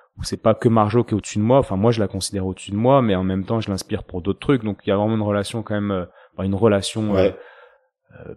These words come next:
Speaker 1: peut-être pas verticale, assez horizontale, mais en
Speaker 2: Ouais,
Speaker 1: même
Speaker 2: qui
Speaker 1: temps, elle
Speaker 2: vous
Speaker 1: m'inspire
Speaker 2: nourrit
Speaker 1: beaucoup.
Speaker 2: chacun l'un de l'autre.
Speaker 1: Ouais, ouais, voilà, ça nous nourrit tous les deux. Donc, j'ai ce genre de relation avec Marjolaine. Donc, ouais, je fonctionne beaucoup par, euh, j'aime bien l'idée du compagnonnage, cette, cette, euh, cette formation,
Speaker 2: Hmm.
Speaker 1: euh,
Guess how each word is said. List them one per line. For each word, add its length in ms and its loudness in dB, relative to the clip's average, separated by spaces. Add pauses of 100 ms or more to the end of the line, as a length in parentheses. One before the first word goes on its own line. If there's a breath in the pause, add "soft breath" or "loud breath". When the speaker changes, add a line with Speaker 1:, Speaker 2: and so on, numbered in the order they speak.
Speaker 1:
peut-être 160 -12
pas 180 -2
verticale, 460 -4
assez 300 2
horizontale, 580 2
mais 40 4
en 180 -2
Speaker 2:
Ouais, 80 0
Speaker 1:
même 80 0
Speaker 2:
qui 60 -4
Speaker 1:
temps, 80 4
elle 40 6
Speaker 2:
vous 60 8
Speaker 1:
m'inspire 280 6
Speaker 2:
nourrit 180 6
Speaker 1:
beaucoup. 80 2
Speaker 2:
chacun 240 0 (100)
l'un 100 -4
de 60 -8
l'autre. 80 -2
Speaker 1:
Ouais, 100 6
ouais, 260 4
voilà, 140 0
ça 180 -6
nous 140 0
nourrit 280 0
tous 120 -8
les 100 4
deux. 140 2
Donc, 160 -4
j'ai 80 -12
ce 60 -4
genre 200 2
de 60 4
relation 280 4
avec 120 -4
Marjolaine. 460 -6 (500)
Donc, 220 -10
ouais, 100 2
je 60 -10
fonctionne 320 -2
beaucoup 180 -4
par, 300 -2
euh, 180 -6 (260)
j'aime 140 2
bien 140 4
l'idée 240 0
du 40 -16
compagnonnage, 600 -2
cette, 160 -6
cette, 300 -12
euh, 180 -10 (960)
cette 200 -12
formation, 520 -6
Speaker 2:
Hmm. 220 -2
Speaker 1:
euh, 40 -8